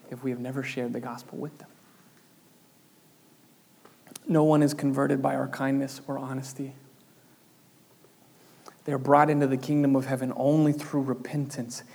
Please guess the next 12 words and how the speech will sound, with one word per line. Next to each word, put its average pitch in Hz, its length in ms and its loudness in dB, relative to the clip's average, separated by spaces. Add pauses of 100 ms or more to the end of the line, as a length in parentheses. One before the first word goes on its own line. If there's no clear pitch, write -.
(120)
and 127 160 -6
faith 139 440 -2
in 131 180 -6
Jesus 123 400 -6
Christ. - 520 -12 (680)
So - 180 -10
are 131 120 -4
we 135 180 2
introducing 131 840 -4
them 123 320 -10
to 123 220 -8
him? 117 320 -16